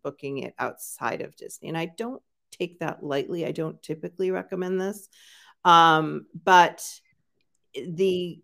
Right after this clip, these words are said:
company that actually, um, handles Disney's, um, excursions for this particular excursion,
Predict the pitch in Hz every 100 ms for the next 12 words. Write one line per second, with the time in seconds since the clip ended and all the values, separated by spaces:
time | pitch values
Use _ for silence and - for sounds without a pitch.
0 | _ - 233 233 247 240 226 214 175 160
1 | 160 - 175 160 151 165 - _ - 151
2 | 139 139 - _ _ _ _ - 160 -
3 | - 190 208 214 175 135 - 147 143 151
4 | 143 147 - - - 92 92 - - -
5 | - _ _ _ _ - - 165 160 -
6 | 226 202 190 139 131 - 156 147 147 147
7 | - 147 143 147 - - - - - -